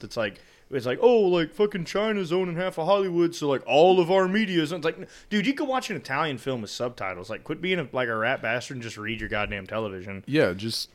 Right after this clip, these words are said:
Speaker 2: if you don't wanna ma-, if you don't wanna watch American media, don't watch it.
Speaker 1: Like, we, we,
Speaker 2: There's
Speaker 1: like, we live in the age of the internet, so you can do whatever the fuck you want.
Speaker 2: Yeah.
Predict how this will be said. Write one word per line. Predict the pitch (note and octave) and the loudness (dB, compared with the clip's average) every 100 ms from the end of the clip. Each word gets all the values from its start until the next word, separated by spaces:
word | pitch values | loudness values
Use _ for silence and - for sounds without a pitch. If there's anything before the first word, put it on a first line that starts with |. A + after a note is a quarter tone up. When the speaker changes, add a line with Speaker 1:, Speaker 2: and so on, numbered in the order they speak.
| _ | _
Speaker 2:
if | A#2 A2+ A#2+ | -6 -4 -2
you | A#2 A2 | -2 -2
don't | G2+ G#2+ A2+ | -4 -2 0
wanna | A#2+ A#2 | 0 2
ma-, | A2+ - - - | 0 -2 -8 -12
if | - | -8
you | A#2 | -4
don't | C#3 | -2
wanna | D3+ C3+ | 0 0
watch | A2+ A#2+ | 0 -2
American | G#2 G2+ G#2 G2+ | -4 -4 -4 -6
media, | F#2+ G#2 C3 C3 - _ _ _ _ | -4 -2 -4 -4 -12 _ _ _ _
don't | G2 G2+ - _ _ _ | -8 -8 -10 _ _ _
watch | G2+ - | -8 -8
it. | - - | -12 -10
Speaker 1:
Like, | B2+ A2 | -8 -6
we, | A#2+ | -4
we, | |
Speaker 2:
There's | A2 G#2+ G2+ F#2 - _ | 0 0 0 -6 -12 _
Speaker 1:
like, | D#3 D3+ | -4 0
we | F#3+ | 4
live | G#3+ G3+ | 4 4
in | G3 | 0
the | D3+ | 0
age | C3+ D3 C3 | 2 2 0
of | A2+ | -6
the | A#2+ - | -10 -10
internet, | - - - F#3+ - - | -8 -6 -8 -8 -12 -10
so | - C#3 | -2 -2
you | C3 F3 | -2 -4
can | D#3 C3+ | -4 -2
do | D3+ C#3 | -2 -2
whatever | A2 A2+ D3+ F3+ D3+ | -2 0 2 2 0
the | B2 | -2
fuck | E3 D3+ A#2+ | -2 -2 -6
you | A2 | -6
want. | F#3+ B2 G2 - - | -2 -2 -4 -12 -8
Speaker 2:
Yeah. | G2 | -8